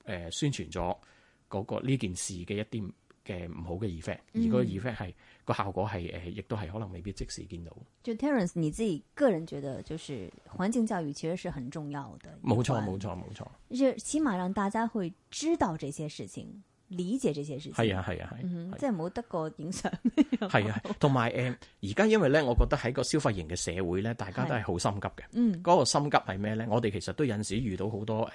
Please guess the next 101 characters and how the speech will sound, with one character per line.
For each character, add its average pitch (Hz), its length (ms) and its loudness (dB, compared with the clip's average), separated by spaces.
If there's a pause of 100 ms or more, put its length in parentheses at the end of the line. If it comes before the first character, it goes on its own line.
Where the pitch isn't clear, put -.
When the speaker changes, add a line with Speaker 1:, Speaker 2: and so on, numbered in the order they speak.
Speaker 1:
參 110 200 2
與 98 80 0
我 95 100 -2
哋 87 120 -4
啲 101 40 -2
活 98 100 -2
動 95 160 -6
嘅 104 40 -2
朋 82 180 -6
友， 82 180 -14 (140)
「喂， 139 160 0
喂， 135 100 -2
喂， 131 80 -4
喂， 123 180 -4 (400)
啊， 117 300 2 (100)
Terence 113 340 4
啊， 95 160 0
你 131 100 2
長 98 180 -2
春 135 160 0
社 117 100 2
啊， 104 160 0
你 104 60 -2
哋， 95 180 -4 (400)
你 107 200 4
醒 127 280 2
幾 143 120 6
個 135 80 6
方 143 180 2
法 110 160 10
嚟， 82 180 0 (220)
Speaker 2:
<laughs> 285 240 -2
Speaker 1:
話 123 160 8
畀 143 140 2
我 131 100 4
知， 139 160 2
其 127 100 2
實 - 100 0
我 113 80 4
點 127 140 2
樣 139 100 2
可 127 100 2
以 131 40 2
環 85 140 -4
保 82 120 -8
啲？」 95 120 -6 (480)
Speaker 2:
啊。 262 160 -4
Speaker 1:
啊， 294 160 0
嗱， 196 140 0 (260)
噉 202 80 2
好 165 60 0
多 208 120 4
時 98 200 -2
呢， 139 120 4
我 117 140 4
哋， 104 160 2
我 104 160 2
哋， 113 120 2
我 107 140 4
哋 117 140 4
喺 139 140 2
我 123 140 4
哋 110 100 0
個 107 80 0
活 104 100 0
動 98 180 -4
嘅 - 40 -6
設 98 100 -4
計 104 120 -2
入 95 80 0
邊 92 140 -4
都 117 80 0
有 107 100 2
嘅。 98 280 -2
固 107 160 -4
之 113 160 -6
然， 87 140 -4
譬 95 80 -8
如 90 60 -4
你 92 100 -6
話 90 140 -8
講 104 260 -4
低 117 140 0
碳 101 200 -4
嘅 95 80 -4
生 101 160 -2
活 95 100 -4
嘅， - 140 -8
Speaker 2:
嗯。 - 160 0
Speaker 1:
梗 - 120 0
係 113 100 2
有 92 120 -2
提 87 160 -4
到 95 100 -6
啲 98 100 -2
低 107 120 -2
碳 92 160 -6
嘅 90 60 -12
方 98 220 -6
法 - 140 -6
啦。 120 80 -16